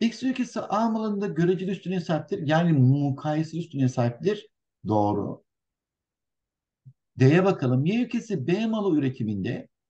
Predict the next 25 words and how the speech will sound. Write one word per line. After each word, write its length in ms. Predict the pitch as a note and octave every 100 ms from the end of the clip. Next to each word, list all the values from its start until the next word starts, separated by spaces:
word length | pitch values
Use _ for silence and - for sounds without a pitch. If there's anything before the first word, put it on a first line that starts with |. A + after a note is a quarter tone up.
| _ _ G#2
evet. 360 | F#2+ - - _ _ _ G#3+
X 260 | A#3 -
ülkesi 340 | A#3 A#3+ G3 F#3 -
A 220 | G3 A#3
malı 300 | A3 G3+ E3
üretiminde 720 | D3+ - B2+ A#2+ G#2 G2 - _ _ _
uzmanlaşıp 880 | B2+ A#2+ G#2 A#2 G2 F#2 - F#3 - _ - - -
diğer 300 | D3 A#3 B3
malı 220 | A3+ G#3+ -
ithal 280 | E3+ G3
ederse 580 | G3 G3 F#3+ - C3 - _ _ _ _ _ _ _ _ _ _ _ _ -
iki 240 | E3 B3+
ülkede 360 | B3+ A3+ F3+ F3
dış 140 | F3+
ticaretten 320 | G3 F#3+ F#3
kazanç 300 | F3 E3 E3+
sağlar. 440 | D#3+ C#3+ B2 G#2 A#2+
Neye 180 | A3+
göre? 420 | A3+ G3 F#3+ A3 - _ _ -
Karşılaşmış 580 | E3+ E3 F3 D#3 D#3
üsluplere 300 | - - D3+
göre. 320 | B2+ F#2 F2 - -
O 160 | A3+
da 140 | A#3 D#3+
doğru. 500 | A2+ F2+ B2 -